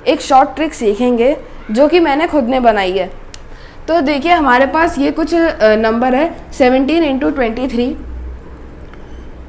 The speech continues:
तो अगर क्या हो कि मैं यहाँ पर कुछ number लिखूँ, यहाँ पर कुछ number लिखूँ, यहाँ पर कुछ number लिखूँ और मेरा answer आ जाए।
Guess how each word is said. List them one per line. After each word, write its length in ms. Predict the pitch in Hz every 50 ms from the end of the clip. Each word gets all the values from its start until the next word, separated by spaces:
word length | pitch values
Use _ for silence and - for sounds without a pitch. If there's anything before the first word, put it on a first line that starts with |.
| - - -
तो 60 | 311
अगर 220 | 349 359 359 370
क्या 200 | 349 370 330 294
हो 260 | 311 349 339 339 359 381
कि 140 | 381 370
मैं 160 | 349 302 294 311
यहाँ 260 | 320 262 240 240 240
पर 100 | 294 302
कुछ 240 | 302 339 330 - -
number 300 | 320 302 311 311 311 320
लिखूँ, 680 | 320 320 311 - - 381 370 302 - - - - - - - - - - - -
यहाँ 340 | 226 202 220 247 247 247 247
पर 200 | 247 311 311 311
कुछ 240 | 311 330 320 320 320
number 320 | 320 311 311 311 311 320
लिखूँ, 640 | 320 320 320 311 - 349 370 339 254 - - - - - - - - -
यहाँ 380 | 214 214 240 254 269 254 262 269
पर 140 | 320 320 311
कुछ 200 | 311 330 320 320
number 340 | 330 311 302 311 294 311 311
लिखूँ 440 | 311 302 294 302 - 339 320 262 - - - - - - - - -
और 140 | 233 247 262
मेरा 260 | 269 277 285 302 330
answer 460 | - 262 233 214 214 - 285 285 285
आ 200 | - 214 208 196
जाए। 280 | 180 190 175 180 196